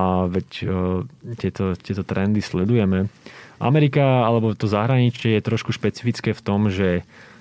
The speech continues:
e, či už sú to dorastenci, a možno aj mladší hráči, v tom lete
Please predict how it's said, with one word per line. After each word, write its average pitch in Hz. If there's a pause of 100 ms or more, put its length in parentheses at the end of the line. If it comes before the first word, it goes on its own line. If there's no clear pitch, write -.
(440)
e, - (640)
či -
už 113
sú -
to 101 (120)
dorastenci, 101
a 95
možno 104
aj 107
mladší 107
hráči, 92 (120)
v -
tom 107
lete 135